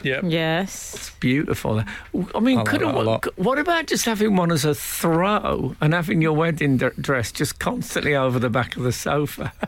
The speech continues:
Speaker 2: Yes.
Speaker 3: As a reminder,
Speaker 2: Lovely.
Speaker 3: but, you know, but not, it's not being, it's not hallowed.
Speaker 1: Mm-hmm.
Speaker 3: It's just, uh, it's just there.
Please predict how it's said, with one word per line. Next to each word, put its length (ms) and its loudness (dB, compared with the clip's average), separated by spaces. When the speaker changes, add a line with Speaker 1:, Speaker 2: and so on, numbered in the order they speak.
Speaker 2:
Yes. 600 -2
Speaker 3:
As 200 0
a 60 2
reminder, 760 2
Speaker 2:
Lovely. 380 -2
Speaker 3:
but, 220 -4
you 80 2
know, 160 2
but 260 -2
not, 280 0
it's 160 -6
not 200 -2
being, 280 0
it's 140 -4
not 180 -2
hallowed. 840 2
Speaker 1:
Mm-hmm. 380 4
Speaker 3:
It's 280 -6
just, 480 -4
uh, 180 0
it's 180 -2
just 240 -2
there. 340 -2